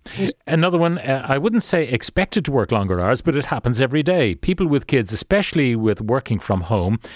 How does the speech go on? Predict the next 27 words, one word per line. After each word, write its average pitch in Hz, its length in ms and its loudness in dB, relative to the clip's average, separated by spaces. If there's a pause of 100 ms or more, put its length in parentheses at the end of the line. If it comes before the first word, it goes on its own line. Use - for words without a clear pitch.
(220)
they 117 140 0
pop - 380 -8
out 110 420 -2
to 104 260 2
drop 117 320 -2
and 107 100 -2
collect 101 260 -2
kids 98 220 0
from 107 120 -2
school. 120 400 0 (300)
Plus, 147 260 0
there's 127 180 0
always 127 320 2
the 113 220 2
six - 340 -4
P 135 240 0
M 117 180 2
kids 123 520 -2
run 123 280 0
to 113 80 -4
sports. 135 540 -2 (300)
Depends 185 340 2
on 127 100 0
the 120 60 0
work 120 200 0
environment. 101 600 0
Uh, 92 220 0